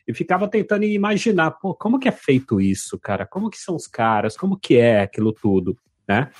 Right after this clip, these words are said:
E na época eu ouvia muita rádio, eu ouvia a Jovem Pan, a Transamérica, a, a oitenta e nove, a Rádio Rock, e era direto, direto, ouvia muito,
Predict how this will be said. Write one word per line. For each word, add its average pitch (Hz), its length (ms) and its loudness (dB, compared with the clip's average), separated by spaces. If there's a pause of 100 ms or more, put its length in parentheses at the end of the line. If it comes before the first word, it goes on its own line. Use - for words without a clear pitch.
(480)
E - 60 -2
na 147 160 6
época 165 240 2
eu - 20 8
ouvia 151 200 6
muita 143 240 0
rádio, 92 320 -8
eu 110 40 -2
ouvia 101 440 -2
a 98 80 -6
Jovem 101 280 -2
Pan, 92 360 -4 (180)
a 127 80 -2
Transamérica, 101 1040 -2 (300)
a, 110 260 -4
a 117 60 -2
oitenta 127 340 0
e 107 60 2
nove, 107 280 2
a 90 40 -4
Rádio 98 260 -4
Rock, 107 460 2
e 190 100 -6
era 208 180 -2
direto, 131 520 2
direto, 117 400 0
ouvia 107 240 -4
muito, 139 440 2